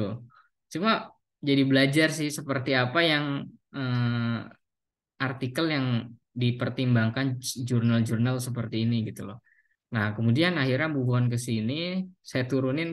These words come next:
Q tiga gitu ya. Nah, ini di, nah, ini penerbitnya,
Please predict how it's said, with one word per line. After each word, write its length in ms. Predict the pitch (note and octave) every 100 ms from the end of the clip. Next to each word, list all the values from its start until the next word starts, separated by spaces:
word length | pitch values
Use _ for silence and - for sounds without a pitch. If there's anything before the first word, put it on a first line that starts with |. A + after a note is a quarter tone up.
| E3
Q 20 | B2+
tiga 280 | A#2+ A2 A2+ G#2+ - A#2
gitu 160 | A2+ G#2+ A#2+
ya. 40 | B2+ - _ _ _ _ _ _ _ _ _ -
Nah, 120 | A2 G2
ini 100 | E3 C3
di, 60 | A#2+ A#2+ B2 A#2+ G#2+ A#2+ A#2+ A2+ _ _ - - _ _ _
nah, 100 | G2+ G2+
ini 120 | G#2 A2
penerbitnya, 1160 | A2 G#2 A2+ G2 - A#2 G#2+ - _ A2+ A#2